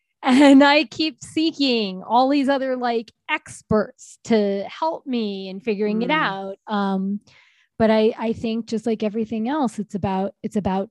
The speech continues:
Speaker 1: time and it's about patience and it's about knowing that in some ways, none of us know what we're doing. So, like,
Speaker 2: Yeah.
Speaker 1: I don't have to post on Instagram, you know, three posts a day, you know, like, I don't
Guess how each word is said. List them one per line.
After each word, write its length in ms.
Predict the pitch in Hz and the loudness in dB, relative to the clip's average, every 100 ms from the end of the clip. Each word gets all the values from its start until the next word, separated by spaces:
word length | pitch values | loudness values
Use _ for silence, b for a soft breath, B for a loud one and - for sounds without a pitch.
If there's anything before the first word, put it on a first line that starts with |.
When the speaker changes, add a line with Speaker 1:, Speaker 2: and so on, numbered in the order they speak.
| - | -12
Speaker 1:
time 540 | - 190 196 208 226 | -10 -4 -2 0 0
and 200 | 226 190 | -2 -6
it's 140 | 185 170 | -8 -8
about 280 | 180 180 - | -8 -6 -6
patience 720 | - 196 208 226 208 220 214 | -4 -2 -2 -2 0 -2 -4
and 120 | 190 | -8
it's 140 | 190 | -8
about 320 | 185 185 180 196 | -8 -6 -6 -6
knowing 460 | 196 196 196 196 | -8 -6 -6 -6
that 240 | 185 185 208 | -8 -10 -10
in 100 | 185 | -8
some 220 | 202 190 | -4 -4
ways, 220 | 185 175 | -6 -8
none 260 | 180 180 190 | -8 -6 -4
of 100 | 214 | -2
us 220 | 294 - | -2 -2
know 140 | 285 | 0
what 120 | 285 262 | 0 2
we're 120 | 285 | 0
doing. 540 | 277 294 302 320 320 | 2 2 0 -2 -4
So, 200 | 262 202 | -4 -2
like, 380 | 185 185 185 - _ b b | -2 -2 -2 -6 _ b b
Speaker 2:
Yeah. 220 | 180 165 165 - | -18 -18 -18 -12
Speaker 1:
I 20 | |
don't 260 | 202 226 208 | -4 -4 -4
have 400 | - - 202 - | -8 -4 -4 -2
to 60 | 220 | -6
post 300 | - 208 - | -2 -4 -4
on 120 | 202 | -8
Instagram, 800 | 185 202 - 214 214 208 202 202 - | -6 -8 -10 -10 -8 -6 -6 -10 -6
you 100 | 214 | -2
know, 280 | 196 185 202 b b b _ _ _ | -2 -2 -8 b b b _ _ _
three 220 | 190 233 | 4 4
posts 400 | - 277 285 - | 4 4 2 0
a 60 | 294 | 0
day, 300 | 302 294 - | 2 2 4
you 80 | 247 | 6
know, 220 | 247 247 | 8 8
like, 200 | 226 208 254 | 6 2 0
I 80 | 254 | 0
don't 200 | 262 | -2